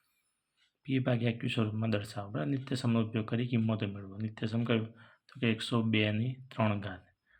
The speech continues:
એકસો બે નો ઘન, સો પ્લસ બે નો ઘન, એનો ઘન પ્લસ થ્રી એ બી પ્લસ એ પ્લસ બી વાળું સૂત્ર, ખબર છે ને? એનો ઘન વત્તા થ્રી એ બી, કૌંસમાં એ વત્તા બી વત્તા બીનો ઘન.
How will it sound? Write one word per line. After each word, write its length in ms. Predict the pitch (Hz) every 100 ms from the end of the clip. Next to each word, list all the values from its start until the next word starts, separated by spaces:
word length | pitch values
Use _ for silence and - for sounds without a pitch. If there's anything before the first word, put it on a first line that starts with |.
| _ _ _
એકસો 320 | 131 123 - 113
બે 180 | 107
નો 140 | 107 104
ઘન, 220 | 104 95
સો 300 | - 120 120
પ્લસ 420 | 120 117 117 - 113
બે 200 | 104 104
નો 160 | 107
ઘન, 300 | 107 110 104 - - _ _ _ _ - _ -
એનો 280 | 131 120 123
ઘન 300 | 113 117 120
પ્લસ 320 | 117 110 104
થ્રી 220 | - 113 113
એ 80 |
બી 420 | 113 120 127 127 - - -
પ્લસ 420 | 120 113 - - _ _ _ _ - _ _ _ -
એ 100 | 120
પ્લસ 360 | 123 113 -
બી 160 | 113 104
વાળું 240 | 107 104
સૂત્ર, 240 | 113 101 98
ખબર 220 | 131 170
છે 80 | 165
ને? 100 | 110 - 120
એનો 220 | 117 117
ઘન 260 | 117 127
વત્તા 380 | 123 110 - 107
થ્રી 260 | - 117 113
એ 100 | 113
બી, 180 | 123 127
કૌંસમાં 540 | 113 107 - 120 123 -
એ 80 | 127
વત્તા 440 | 117 113 - 113
બી 240 | 120 131
વત્તા 520 | 123 107 113 - 131 127
બીનો 380 | 117 113 107
ઘન. 220 | 98 98